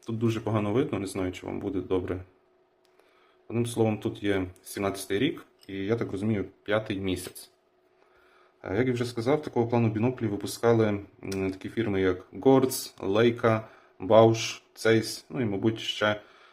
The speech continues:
е, декілька інших. Вони є доволі дешеві в виготовленні, тому що тут є лише, е, дві лінзи в лівій і в правій частині, і відносно надійні. Даними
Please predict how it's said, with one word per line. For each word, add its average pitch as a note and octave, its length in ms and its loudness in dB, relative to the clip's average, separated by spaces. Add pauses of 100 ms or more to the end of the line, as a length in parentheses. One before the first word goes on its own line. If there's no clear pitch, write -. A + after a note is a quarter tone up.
(140)
е, F2+ 260 0
декілька F#2+ 360 0
інших. E2 380 -2 (500)
Вони A#2+ 220 0
є C3 400 4
доволі A2+ 540 4
дешеві A2 500 0
в F#2+ 200 -6
виготовленні, B2 720 0 (260)
тому G2+ 180 -8
що - 180 -8
тут A2+ 260 -6
є G2 160 0
лише, F#2+ 400 0 (500)
е, F2 380 -4
дві G#2+ 220 0
лінзи G2 440 -2 (120)
в F#2+ 80 -6
лівій G2+ 400 -4
і G#2 60 -12
в G2+ 60 -12
правій G#2 260 2
частині, A2 500 -2 (200)
і D#3 140 -6
відносно A#2 360 0
надійні. G2 480 -4 (580)
Даними B2 640 2